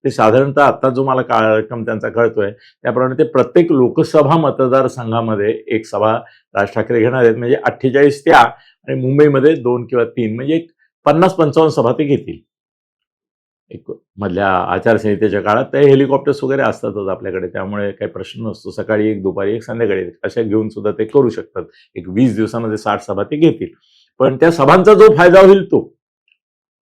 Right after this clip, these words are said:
उमेदवार एवढे मिळतील का, याच्याबद्दल शंका आहे. पण, अं, कसं आहे की, अं, हे आपले आधार कार्ड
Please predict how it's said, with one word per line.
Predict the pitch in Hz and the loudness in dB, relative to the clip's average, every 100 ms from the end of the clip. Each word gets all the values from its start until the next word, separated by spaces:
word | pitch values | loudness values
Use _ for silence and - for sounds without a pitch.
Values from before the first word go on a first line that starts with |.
| _ _ _ _ | _ _ _ _
उमेदवार | 104 123 175 170 196 233 | 0 6 6 8 8 10
एवढे | 220 214 208 | 10 10 8
मिळतील | 185 170 175 170 | 6 6 6 6
का, | 165 151 | 4 4
याच्याबद्दल | 147 151 151 139 143 | 4 4 2 2 0
शंका | 143 113 120 | -4 -4 2
आहे. | 120 92 92 92 | 2 2 -2 -6
पण, | - 156 170 | -6 -6 -6
अं, | 180 80 - _ _ _ _ | -10 -16 -20 _ _ _ _
कसं | 165 165 | 0 4
आहे | 156 135 | 4 2
की, | - 139 135 127 117 107 | 0 -2 -2 0 0 0
अं, | 104 98 98 95 101 107 - _ _ _ _ _ _ _ | -2 -8 -16 -20 -20 -20 -20 _ _ _ _ _ _ _
हे | 101 104 | -4 -4
आपले | 98 104 101 90 87 82 - - _ _ _ - - _ - | -2 -2 0 0 -4 -6 -10 -10 _ _ _ -20 -20 _ -8
आधार | 104 107 113 | -2 2 2
कार्ड | 117 113 107 | 2 2 2